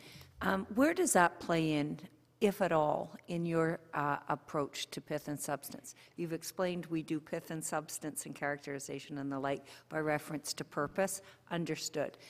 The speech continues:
But it, it seems that the majority of the Alberta Court of Appeal have placed a great store in the effects of the legislation, including public purpose,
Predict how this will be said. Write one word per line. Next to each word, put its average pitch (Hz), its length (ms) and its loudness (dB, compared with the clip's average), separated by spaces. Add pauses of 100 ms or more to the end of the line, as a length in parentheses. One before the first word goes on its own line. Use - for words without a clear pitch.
(300)
But - 260 0
it, - 280 -6
it 214 160 0
seems 269 360 4
that - 180 -2
the 180 80 4
majority 175 580 4
of 160 180 2
the 156 320 0
Alberta 160 400 2
Court 156 240 0
of 151 140 -2
Appeal 151 420 0 (300)
have 170 160 -4
placed 170 320 0
a 170 60 0
great 180 420 0
store 165 920 4 (340)
in 180 300 2
the 170 120 8
effects 196 520 4
of 165 100 0
the 160 100 4
legislation, 151 800 4
including 190 600 4
public 151 500 2
purpose, 151 500 -4